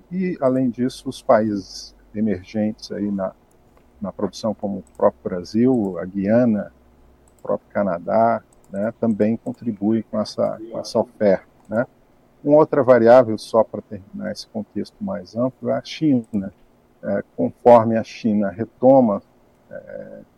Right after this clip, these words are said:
a, a, a sua economia, né, dizia-se que entraria em recessão, acabou não entrando,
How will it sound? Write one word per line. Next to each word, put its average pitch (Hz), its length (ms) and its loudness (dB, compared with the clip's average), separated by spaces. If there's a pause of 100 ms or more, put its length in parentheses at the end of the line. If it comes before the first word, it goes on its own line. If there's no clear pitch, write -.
(460)
a, 98 100 -12
a, - 460 -12
a - 60 -16 (280)
sua - 240 -6
economia, 110 720 -6
né, 113 180 -2
dizia-se 104 540 -6
que - 140 -10
entraria 101 420 -6
em 98 40 -14
recessão, 113 920 -4 (320)
acabou 107 240 -8
não 101 180 -6
entrando, 113 760 -4